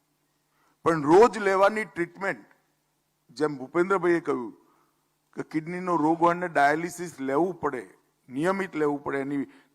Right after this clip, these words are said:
દિવસોના અંતર પણ ઘટતા જાય જ્યાં સુધી કિડની ટ્રાન્સપ્લાન્ટ ના થાય ત્યાં સુધી, અને એની સુવિધા નજીકમાં નજીક હોય, સસ્તામાં સસ્તી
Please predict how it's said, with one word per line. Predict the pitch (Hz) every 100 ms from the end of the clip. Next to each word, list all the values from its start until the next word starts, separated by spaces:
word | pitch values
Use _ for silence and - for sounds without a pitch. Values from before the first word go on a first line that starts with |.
| -
દિવસોના | 143 165 170 175 170 170 143
અંતર | 143 - 180
પણ | 175 165
ઘટતા | 139 135 - 160
જાય | 151 143 123
જ્યાં | 147 143
સુધી | 143 147 151
કિડની | 139 127 151
ટ્રાન્સપ્લાન્ટ | 139 135 127 - 160 165 143
ના | 135
થાય | 120 117 110
ત્યાં | 107 -
સુધી, | 92 80 _ _ _ _ _ _ _ _ _ _ _
અને | 135 147 -
એની | 127 139 185
સુવિધા | 190 156 156 151 151
નજીકમાં | 135 135 139 196 180 180 151
નજીક | 143 135 - 117
હોય, | 117 107 _ _ _ _
સસ્તામાં | - 131 - 175 185 190 143
સસ્તી | 131 - 127